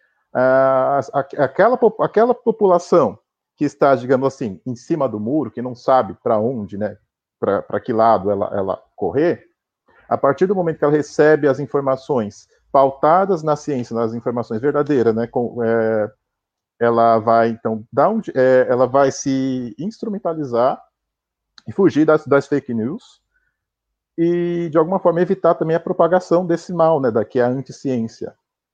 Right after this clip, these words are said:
que acaba, de, de uma forma ou de outra, pode acabar com a nossa sociedade, né? Essa, essa é a grande verdade. Então, uma das, da, das, né, dos caminhos que eu vejo é realmente a gente, é, correr atrás da, da divulgação científica.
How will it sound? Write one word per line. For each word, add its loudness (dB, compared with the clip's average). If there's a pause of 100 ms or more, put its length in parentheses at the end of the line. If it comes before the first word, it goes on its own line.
(200)
que -6
acaba, 2 (420)
de, 2
de 0
uma 4
forma 0
ou -2
de 2
outra, -2
pode -2
acabar -2
com -4
a -4
nossa -2
sociedade, 0
né? -6
Essa, -2
essa -4
é 0
a -2
grande -4
verdade. -2 (360)
Então, 2
uma -2
das, 0
da, 0
das, -2
né, -2
dos -8
caminhos 0
que -4
eu -2
vejo -2
é 2
realmente -2
a 0
gente, -6 (500)
é, 2
correr 4
atrás 4
da, 2
da 4
divulgação 0
científica. -6